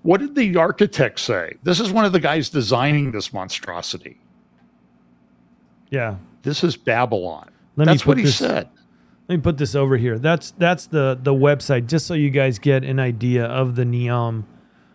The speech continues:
Speaker 2: Uh, this is
Speaker 1: Right.
Speaker 2: the Neom actual website. So,
Speaker 1: But, like, the interior pictures do have a very close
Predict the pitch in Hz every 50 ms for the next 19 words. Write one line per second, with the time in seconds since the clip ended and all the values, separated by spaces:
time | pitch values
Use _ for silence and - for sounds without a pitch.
0 | _ _ _ _ 131 127 120 117 110 104 101 104 - - 147 143 - - 139 120
1 | 120 113 123 123 131 143 147 139 131 131 131 123 123 - - 123 110 110 107 113
2 | 113 104 - - - 98 85 82 80 - - - - - 120 110 - 147 147 -
3 | 156 147 101 98 143 139 139 143 139 156 - - - - 214 233 240 220 170 135
4 | 113 - - 165 180 - - 143 110 - - - - _ 147 117 110 151 170 180
5 | 170 147 127 120 113 101 95 123 131 135 139 135 131 117 - - - - 127 127
6 | 123 120 120 107 - - - - - - -